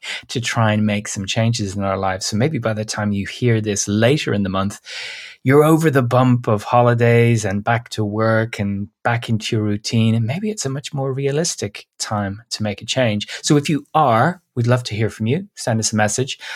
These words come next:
on Twitter at My Pocket Psych, or you can send us, um, a-, an email. And a link to that will be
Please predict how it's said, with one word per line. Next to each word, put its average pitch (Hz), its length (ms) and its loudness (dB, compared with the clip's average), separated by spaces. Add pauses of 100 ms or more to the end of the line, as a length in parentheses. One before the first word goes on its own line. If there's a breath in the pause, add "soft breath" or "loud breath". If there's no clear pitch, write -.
(220 loud breath)
on 104 180 -2
Twitter 113 480 -4 (100)
at 117 340 -4 (100)
My 104 200 0
Pocket - 380 -10
Psych, 135 420 0
or 107 80 0
you 110 160 -2
can 104 260 -6
send 110 320 -2
us, 104 200 -4 (420 loud breath)
um, 101 440 -6 (100)
a-, 107 160 -6
an 131 80 4
email. 147 320 6 (200)
And 104 320 -2
a 107 40 0
link 120 300 0
to - 140 -6
that 104 420 -4 (100)
will 107 140 -6
be 101 300 -12